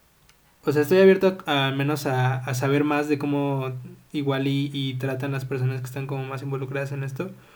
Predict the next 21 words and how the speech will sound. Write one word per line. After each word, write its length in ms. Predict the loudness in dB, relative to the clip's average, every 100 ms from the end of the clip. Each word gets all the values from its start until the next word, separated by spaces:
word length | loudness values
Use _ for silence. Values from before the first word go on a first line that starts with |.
| -20 _
porque 360 | 2 2 2 2
creo 220 | 4 4
que, 120 | 2
pues, 240 | 4 2 2
es 140 | -2
una 160 | -2 0
forma, 760 | 0 0 0 0 0 -2 -2
mm, 260 | -4 -4 -6 -14 -20 _ _ -20 _ _ _ _ _
pues, 480 | 2 4 4 -2 -12 -18 _
igual, 380 | 0 4 4 2
igual 220 | 0 2 4
diré 160 | 4
interesante, 460 | 4 0 0 0 -2
pero 180 | -2 -4
va 100 | -6
a 40 |
ser 120 | -6
como 180 | -6 -8 -10 -4
redundante 640 | -2 -2 -4 -6 -4 -4
la 140 | -4 -6
palabra. 460 | -4 -4 -4 -8